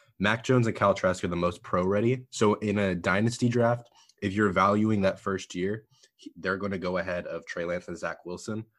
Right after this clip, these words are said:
However, I would take Trey Lance and Zach Wilson over Trask if I wanted to prepare for the future. Like, if I'm a Chicago team and if I can afford to play Trubisky six more games in order to get Lance ready for the N F L, I would a hundred percent do that over getting Ma-,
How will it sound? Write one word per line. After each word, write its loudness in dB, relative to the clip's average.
However, -4
I -2
would -4
take -6
Trey -4
Lance -4
and -10
Zach -4
Wilson -4
over -6
Trask -6
if -10
I 0
wanted -6
to -8
prepare -6
for -6
the -4
future. -8
Like, -2
if -6
I'm -2
a -8
Chicago -2
team -2
and -6
if -4
I 0
can -6
afford -6
to -10
play -6
Trubisky -8
six -10
more -6
games -8
in -8
order -4
to -14
get -6
Lance -8
ready -4
for 0
the 2
N 2
F -4
L, -2
I 2
would 2
a -2
hundred -6
percent -8
do -4
that -4
over -6
getting -10
Ma-, -16